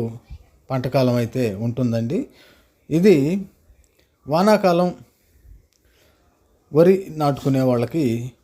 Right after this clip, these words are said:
బాగా పనిచేస్తుంది. ఇది ఉత్తరాంధ్ర, తెలంగాణలో కొన్ని ప్రాంతాల్లో దీన్ని నాటుకునే ప్రాంతాలైతే ఉన్నాయి. సంవత్సరానికి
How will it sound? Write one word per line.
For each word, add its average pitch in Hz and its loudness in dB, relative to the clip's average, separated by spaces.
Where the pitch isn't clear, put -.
బాగా 131 0
పనిచేస్తుంది. 131 -4
ఇది 185 4
ఉత్తరాంధ్ర, 185 2
తెలంగాణలో 165 0
కొన్ని 143 0
ప్రాంతాల్లో 135 -2
దీన్ని 143 2
నాటుకునే 135 -2
ప్రాంతాలైతే 131 2
ఉన్నాయి. 135 0
సంవత్సరానికి 190 2